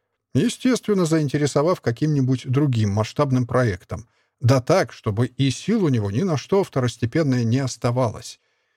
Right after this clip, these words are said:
И по моим предварительным прикидкам, это может быть лишь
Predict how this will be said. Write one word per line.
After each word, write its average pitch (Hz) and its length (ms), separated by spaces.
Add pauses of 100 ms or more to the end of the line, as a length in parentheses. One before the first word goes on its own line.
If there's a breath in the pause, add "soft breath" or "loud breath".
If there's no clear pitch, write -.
(200)
И 147 140
по 208 140
моим 185 280
предварительным 143 720
прикидкам, 117 680 (100)
это 214 240
может 175 300
быть 143 360
лишь 120 520